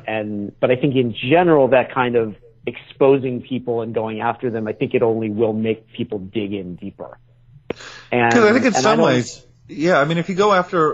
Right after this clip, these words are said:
Speaker 2: a pastry chef, and let's say the pastry chef gets fired or something, I mean, what does that do for her? I mean, it potentially makes her much worse off. And
Speaker 1: Right.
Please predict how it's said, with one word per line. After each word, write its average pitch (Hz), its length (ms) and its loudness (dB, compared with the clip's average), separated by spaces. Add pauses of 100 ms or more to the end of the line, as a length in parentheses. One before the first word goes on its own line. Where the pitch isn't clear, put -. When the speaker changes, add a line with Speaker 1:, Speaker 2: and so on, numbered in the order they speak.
(160)
Speaker 2:
a 127 60 -4
pastry 151 460 -4
chef, 92 460 -2
and 123 120 -6
let's 156 160 -6
say 165 140 2
the 143 80 -2
pastry 135 360 -2
chef 123 240 -6
gets - 160 -2
fired 104 480 2
or 82 80 -6
something, 98 340 -8
I 107 60 -4
mean, 113 120 -2
what 156 160 0
does 135 160 -2
that 131 220 2
do 120 240 0
for 95 240 -2
her? 76 500 0
I 85 80 -4
mean, 98 140 -6
it 95 80 -8
potentially 143 440 -4
makes - 480 -6
her 147 320 2
much 113 340 -2
worse 98 300 -2
off. 90 480 0 (1200)
And 110 360 -2
Speaker 1:
Right. 151 260 0